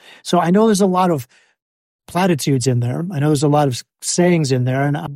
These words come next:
you know, I'll talk about all, all of these when you guys come into the academy. I'll define all these for you. You'll understand this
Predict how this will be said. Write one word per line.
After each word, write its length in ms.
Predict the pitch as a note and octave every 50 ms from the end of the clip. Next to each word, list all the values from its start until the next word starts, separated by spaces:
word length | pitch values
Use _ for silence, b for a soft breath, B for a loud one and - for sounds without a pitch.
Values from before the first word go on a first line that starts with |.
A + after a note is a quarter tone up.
| D#3 _ -
you 80 | G#3+ G3+
know, 140 | D3+ C3
I'll 120 | C3+ C#3+ D3
talk 200 | - F3 F#3 D#3+
about 220 | E3 D#3 D#3 D#3
all, 220 | D#3 D#3+ D3+ D3 D3
all 280 | - E3 G3 G#3 F#3+
of 60 | E3
these 240 | C3+ C3+ C#3 C3+ B2 B2+
when 160 | E3+ - C#3+
you 80 | C#3+ C#3
guys 200 | D3 C#3+ C3 A#2+
come 140 | - D3 D3
into 120 | C#3 C#3
the 120 | B2+ C3+
academy. 440 | C3 B2+ - D3 C3+ C3 B2+ B2 C3
I'll 80 | B2+ C3
define 320 | A#2+ B2+ - D#3+ D#3 D3+
all 160 | D3+ D#3 D#3
these 160 | D3+ D3+ C#3+ B2
for 220 | - - D#3 D3
you. 60 | C#3+
You'll 220 | C#3+ C#3 C3 B2+ C3+
understand 520 | C#3 C3 B2 - - D#3+ D3+ D3+ D3 C#3+
this 220 | D3 D3 - -